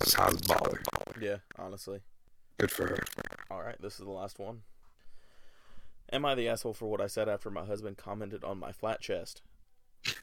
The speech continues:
Speaker 2: Oh. Um, my husband Jared and I have been married for three years. He's currently out of work, uh,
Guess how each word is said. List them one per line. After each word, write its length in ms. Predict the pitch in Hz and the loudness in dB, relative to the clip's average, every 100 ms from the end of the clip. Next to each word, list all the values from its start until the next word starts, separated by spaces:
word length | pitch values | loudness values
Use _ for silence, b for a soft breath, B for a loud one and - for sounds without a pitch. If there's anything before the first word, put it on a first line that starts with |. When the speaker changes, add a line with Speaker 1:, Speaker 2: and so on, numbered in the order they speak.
| - 110 | -10 -2
Speaker 2:
Oh. 160 | 113 98 - B B B B B - - - | 0 0 -2 B B B B B -4 -2 2
Um, 480 | 110 107 104 104 107 | 2 2 0 -4 -4
my 140 | 113 | 0
husband 320 | 120 135 143 131 | 2 2 0 2
Jared 240 | 139 113 | 4 6
and 100 | 110 | 8
I 160 | - - | 8 10
have 20 | |
been 260 | 110 110 | 10 10
married 240 | 107 107 - | 6 6 4
for 100 | 107 | 2
three 320 | - 107 104 | -2 -4 -4
years. 340 | 85 80 - - - - - - | -4 -6 -8 -14 -18 -20 -20 -16
He's 160 | - | -10
currently 340 | - 135 139 139 | 0 2 2 2
out 100 | 127 | 2
of 60 | |
work, 340 | 117 107 - - - | 2 2 0 -10 -10
uh, 320 | - 104 101 | -2 2 2